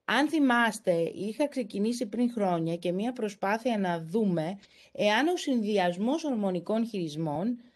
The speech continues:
δηλαδή αμπυρατερόνι plus ενζαλουταμίδι ή απαλουταμίδι ή what have you, νταραλουταμίδι,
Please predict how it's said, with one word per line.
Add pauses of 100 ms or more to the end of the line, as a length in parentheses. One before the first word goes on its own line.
(240)
δηλαδή
αμπυρατερόνι
plus
ενζαλουταμίδι
ή
απαλουταμίδι
ή
what
have
you,
νταραλουταμίδι,